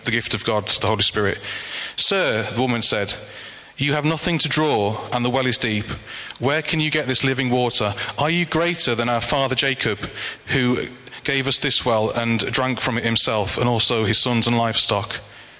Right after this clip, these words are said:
And then, um, Jesus said, "Everyone who drinks this wa-, this water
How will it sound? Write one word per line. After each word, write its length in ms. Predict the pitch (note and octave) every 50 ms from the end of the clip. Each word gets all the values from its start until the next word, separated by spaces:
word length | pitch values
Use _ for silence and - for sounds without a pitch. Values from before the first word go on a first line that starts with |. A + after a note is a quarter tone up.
| - - - - - - - - - - - - - - - - - -
And 160 | B2 A#2 A#2
then, 240 | A#2+ A#2+ A#2+ B2 A#2+
um, 340 | B2 A#2+ A#2+ A#2+ A#2+ B2 G2+
Jesus 320 | - C#3 C3+ B2 C3 C3
said, 180 | - B2 A#2 -
"Everyone 420 | C#3 C#3+ C#3 C#3+ D3+ D3 D3 C#3+
who 100 | C3 D3
drinks 460 | C#3+ - D3 D3+ D3 C3+ - - - - - - - -
this 200 | - A#2+ G#2+ -
wa-, 140 | - A#2+ B2
this 340 | - - - D3+ D3+ - -
water 440 | B2 A2 G#2+ A2 - - C#3 C#3